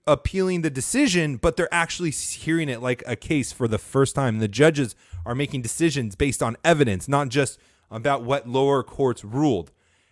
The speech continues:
If you have a Republican attorney general, then you need to call them, you need to email them, and tell them to represent you and join this case. Join in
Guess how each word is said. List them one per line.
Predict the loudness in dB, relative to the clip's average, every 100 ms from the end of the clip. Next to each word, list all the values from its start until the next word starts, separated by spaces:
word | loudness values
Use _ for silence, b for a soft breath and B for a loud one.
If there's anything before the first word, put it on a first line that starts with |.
| _ _ _ _ _ 0
If | 0 0
you | -6 -2 0 0 0 2 2 0 -4 -6 -12 _ _ _
have | -6 -4 -2 -2 -4 -4
a | 0
Republican | 2 2 0 0 0 2 0
attorney | -2 -4 -6 -4
general, | 0 0 -2 -8 -14 _ _ _ _ _ _ _ _ _ _ _ _ _ _ _ _ -10
then | -8
you | -4 -4
need | -4
to | -2
call | 2 2
them, | 2 0 -2
you | 0
need | 0 0
to | -2 -2
email | 0 0 0
them, | 0 -4
and | -6 -10
tell | 0 2
them | 4 2 4
to | 6
represent | 6 6 4 4 2 0
you | 0 2 2
and | 2 -4
join | -4 0 2 2 0 -2
this | -2 -2 -2
case. | -6 -6 -4 -6
Join | -12 -2 0 0 -2
in | -4 -4 -4